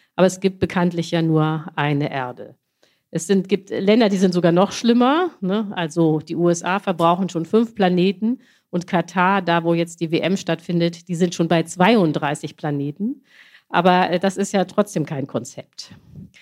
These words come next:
Äh, dass die Welt noch nicht kollabiert ist, komplett, liegt nur daran, dass es eben, äh, Kontinente gibt, die ihren Anteil am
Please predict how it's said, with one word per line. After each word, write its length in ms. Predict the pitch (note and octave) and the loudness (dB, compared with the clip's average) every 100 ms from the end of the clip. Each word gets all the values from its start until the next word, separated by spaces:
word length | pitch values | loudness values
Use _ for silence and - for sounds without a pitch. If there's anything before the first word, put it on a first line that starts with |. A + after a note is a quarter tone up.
| - - _ | -20 -20 _
Äh, 440 | - F#3+ F#3 F3+ E3+ | 2 4 4 2 2
dass 240 | G#3+ G#3 | 0 0
die 160 | A3 F#3 | 0 2
Welt 260 | A3 A#3 | 2 2
noch 140 | A3 G#3 | 2 4
nicht 280 | A#3+ C4 | 4 2
kollabiert 580 | - G#3 F3+ E3+ A3 G#3+ | 2 4 4 4 2 2
ist, 320 | D3 F#3 A3+ | 0 -2 -2
komplett, 640 | - F3+ F#3 F3 E3 - - | 0 0 0 0 -2 -4 -4
liegt 340 | F#3+ F#3 - | 0 0 0
nur 160 | G3+ G3 | 2 2
daran, 540 | F3+ F3+ G3+ G3 G#3+ | 2 0 2 2 2
dass 180 | F3+ F3+ | 0 -2
es 280 | - F3 - | -4 -4 -4
eben, 440 | F3+ E3 E3+ E3 - _ _ _ | -6 -4 -6 -8 -10 _ _ _
äh, 340 | F3+ E3 D#3 D3+ - | 0 2 2 -2 -8
Kontinente 600 | - G#3 G#3+ G3+ F#3+ F#3+ | 2 4 4 2 2 -2
gibt, 280 | F3 E3+ E3+ | -2 -4 -4
die 60 | F3 | -2
ihren 240 | F#3+ F3+ | 0 0
Anteil 640 | D#3+ E3+ E3+ E3 E3 E3 - | -2 -4 -2 -2 -2 -4 -4
am 440 | D#3+ E3 D#3+ D3+ | -2 -2 -2 -6